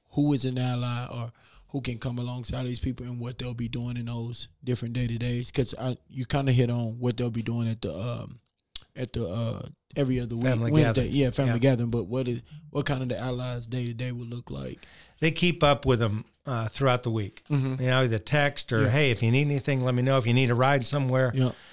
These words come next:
Speaker 2: Uh, they
Speaker 1: Sit down
Speaker 2: become,
Speaker 1: with
Speaker 2: they
Speaker 1: coffee.
Speaker 2: become a cheerleader
Speaker 1: Absolutely.
Speaker 2: for that person, saying, "You know what? You can do it. If you need to talk to somebody, you talk to me."
Speaker 1: Mm.
Speaker 2: And they, uh, they become like a good friend. You know how,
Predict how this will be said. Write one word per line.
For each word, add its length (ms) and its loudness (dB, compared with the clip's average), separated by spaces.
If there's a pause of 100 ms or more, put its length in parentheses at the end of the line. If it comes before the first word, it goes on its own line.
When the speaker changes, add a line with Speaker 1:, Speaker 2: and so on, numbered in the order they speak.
(180)
Speaker 2:
Uh, 120 0
they 180 4
Speaker 1:
Sit 220 6
down 280 6
Speaker 2:
become, 200 0
Speaker 1:
with 40 4
Speaker 2:
they 60 8
Speaker 1:
coffee. 120 6
Speaker 2:
become 280 4
a 60 6
cheerleader 560 0 (220)
Speaker 1:
Absolutely. 640 -2
Speaker 2:
for 180 2
that 260 4
person, 400 2
saying, 280 2
"You 60 4
know 100 4
what? 120 2
You 120 4
can 160 2
do 120 2
it. 80 0
If 120 -8
you 100 4
need 160 4
to 80 2
talk 320 2
to 100 -6
somebody, 360 -2
you 140 0
talk 320 -2
to 60 -6
me." 300 -6
Speaker 1:
Mm. 380 -4 (440)
Speaker 2:
And 300 4
they, 360 4
uh, 220 4
they 200 0
become 240 -2
like 200 2
a 60 -2
good 200 0
friend. 360 -6
You 100 -2
know 140 2
how, 420 0